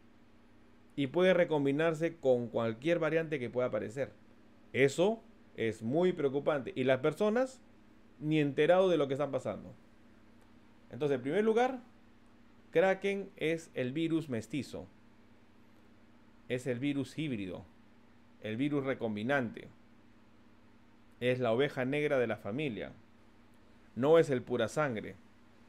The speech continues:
No es el primogénito. No, Kraken es prácticamente, Kraken es el abandonado.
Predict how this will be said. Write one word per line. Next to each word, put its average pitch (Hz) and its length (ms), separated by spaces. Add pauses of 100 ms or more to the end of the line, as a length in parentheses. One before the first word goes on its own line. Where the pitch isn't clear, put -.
No 123 120
es 143 100
el 143 140
primogénito. 117 720 (600)
No, 113 380
Kraken 165 640
es 131 320
prácticamente, 135 840 (1120)
Kraken 135 560
es 139 420 (1160)
el 110 160
abandonado. 98 720